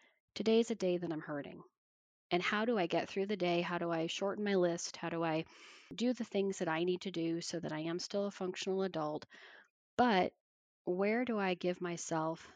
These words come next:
the grace to say, 'My nervous system, my brain chemistry, my body is different post-trauma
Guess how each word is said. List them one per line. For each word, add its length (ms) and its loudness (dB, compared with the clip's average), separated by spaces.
the 80 -8
grace 640 0
to 140 -6
say, 640 -2
'My 300 2
nervous 380 -2
system, 600 -8
my 380 -2
brain 260 -2
chemistry, 760 -8
my 300 -2
body 400 -2
is 140 -6
different 500 -4
post-trauma 800 -4